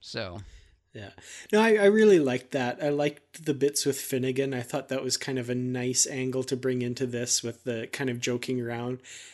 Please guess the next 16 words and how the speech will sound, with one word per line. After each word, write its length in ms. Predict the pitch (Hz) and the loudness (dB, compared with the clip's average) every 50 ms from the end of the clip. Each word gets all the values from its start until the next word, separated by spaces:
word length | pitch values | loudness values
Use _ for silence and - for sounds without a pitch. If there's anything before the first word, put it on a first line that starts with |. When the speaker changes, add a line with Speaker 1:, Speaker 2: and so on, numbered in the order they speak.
| - _ _ | -20 _ _
Speaker 2:
Like, 260 | 156 147 143 135 - | 0 2 2 2 4
that's, 480 | - 185 180 180 180 - - - - 208 | 4 4 4 4 4 4 4 4 4 2
uh, 300 | 185 165 151 143 143 - | 0 -2 -2 -4 -6 -8
that's 300 | - 190 208 214 - - | -6 -4 0 0 2 2
the 80 | - 247 | 2 2
kind 180 | - 226 202 | 2 2 2
of 100 | 180 156 | 2 2
humor 280 | - 180 165 160 165 160 | 2 0 2 2 2 0
that 160 | 143 139 131 | 0 0 0
I 80 | 127 120 | -2 -2
think 260 | - 147 143 - - | -2 -4 -6 -6 -6
Peter 300 | - - 139 127 135 127 | -4 -2 0 2 2 2
David 400 | 127 123 120 127 123 131 131 123 | 2 2 2 2 0 0 -2 -2
does 280 | 127 117 120 117 - | -2 -2 -2 -2 -2
really 280 | 123 117 120 120 120 117 | -2 -2 -2 0 -2 -2
well. 460 | 110 110 110 104 107 117 120 139 - | -2 -4 -4 -4 -4 -6 -6 -8 -10